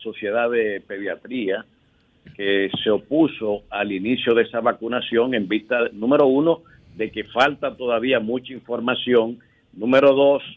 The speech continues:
porque la población afectada es muy poca, como, eh, como hemos estado diciendo, el propio boletín, menores de veinte años, ahí está en el boletín cuántos se han afectado.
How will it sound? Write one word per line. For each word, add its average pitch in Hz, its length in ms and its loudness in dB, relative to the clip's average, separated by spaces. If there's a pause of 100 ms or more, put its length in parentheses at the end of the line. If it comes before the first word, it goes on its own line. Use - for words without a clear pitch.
(360)
porque 120 540 -8
la 113 260 -6
población 113 580 -6
afectada 123 840 -4
es 123 180 -10 (140)
muy 123 500 -6
poca, 127 560 -6 (600)
como, 101 380 -2
eh, 95 120 -2
como 101 260 0
hemos 123 180 4
estado 120 280 -4
diciendo, 120 440 0
el 120 180 -2
propio 165 400 -4
boletín, 123 520 -2
menores 135 420 0
de 135 100 -6
veinte 127 380 -6
años, 110 400 -4 (400)
ahí 151 240 -4
está 165 340 -6
en 175 80 -4
el 147 100 -4
boletín 135 560 -6
cuántos 135 440 -6
se 123 80 -2
han 131 120 -2
afectado. 117 640 -6